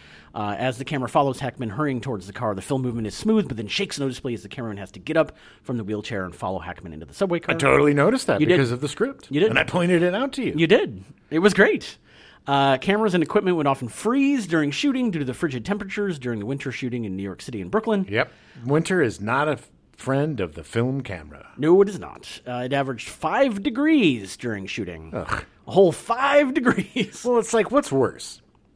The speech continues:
Speaker 2: Shooting in five degrees or a hundred and five degrees of one hundred percent humidity?
Speaker 1: Uh, the latter,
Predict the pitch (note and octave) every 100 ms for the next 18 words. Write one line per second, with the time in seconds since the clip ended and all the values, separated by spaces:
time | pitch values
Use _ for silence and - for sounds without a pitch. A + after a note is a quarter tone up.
0 | _ - A3 B3 A3+ - F#3+ G3+ G3+ G3
1 | G#3+ G#3+ G#3 - _ - C3 B2+ - -
2 | E3+ E3 B2+ A#2+ A2+ G2+ G2 A2+ G#2+ G#2
3 | - F2 _ _ B2+ B2+ A#2 G#2+ A2 G2+
4 | G#2 G2 E2+ E2 - _ _ _ _ _
5 | _ _ _ _ _ _ _ G#2+ G2+ F2
6 | D#2+ D2+ - - A#2 A2+ F#2 F2 C#2